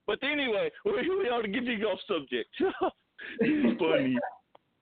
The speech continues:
Speaker 2: Well, uh, uh, you
Speaker 1: D J,
Speaker 2: know, I
Speaker 1: Mister D J, I have not th-, had pleasure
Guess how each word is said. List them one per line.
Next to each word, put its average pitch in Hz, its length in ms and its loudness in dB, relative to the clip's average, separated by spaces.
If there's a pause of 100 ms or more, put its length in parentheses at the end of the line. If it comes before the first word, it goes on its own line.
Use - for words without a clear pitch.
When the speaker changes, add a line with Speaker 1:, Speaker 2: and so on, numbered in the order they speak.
(600)
Speaker 2:
Well, 277 420 4
uh, 262 80 -4
uh, 370 760 -2
you 311 100 2
Speaker 1:
D 302 60 4
J, - 0 -
Speaker 2:
know, 427 580 4
I 311 640 0
Speaker 1:
Mister 208 140 0
D 269 180 2 (100)
J, 160 340 2 (200)
I 254 140 4
have 269 180 4
not 254 220 0 (100)
th-, 247 320 -2
had 233 260 0 (220)
pleasure 240 380 0